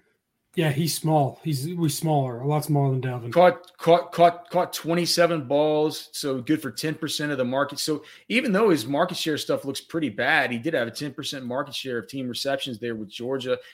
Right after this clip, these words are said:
Speaker 2: I, I would go with James Cook and just hope. I mean, I, I think he's probably better than Eno Benjamin, and just hope he kinda takes over the Chase Edmonds role and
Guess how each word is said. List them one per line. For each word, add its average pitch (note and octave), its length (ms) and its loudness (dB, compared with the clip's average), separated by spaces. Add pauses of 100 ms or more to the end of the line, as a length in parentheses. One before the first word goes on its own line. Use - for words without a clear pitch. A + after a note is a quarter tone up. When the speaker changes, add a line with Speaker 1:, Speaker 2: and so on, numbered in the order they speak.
Speaker 2:
I, A3 180 4
I F#3 200 2
would B3 100 4
go G3 100 4
with D#3 100 4
James D#3 260 2
Cook D3 400 0 (240)
and D3 80 -6
just C3 160 -6
hope. D3+ 260 2
I D3+ 120 -2
mean, D3 180 0 (220)
I, D#3+ 100 4 (160)
I D#3 60 2
think F3+ 120 2
he's D#3+ 140 -2
probably D#3 380 4
better D3 240 2
than C3+ 160 -4
Eno C#3 240 2
Benjamin, D#3 640 -4 (400)
and C3+ 100 -4
just C3 140 -8
hope D3 220 2
he D3+ 80 -2
kinda D3 220 -2
takes C3+ 280 -4
over C3+ 220 0
the C3 100 -4
Chase C3+ 320 -4
Edmonds C3 340 0
role B2+ 420 -2
and G2+ 120 -10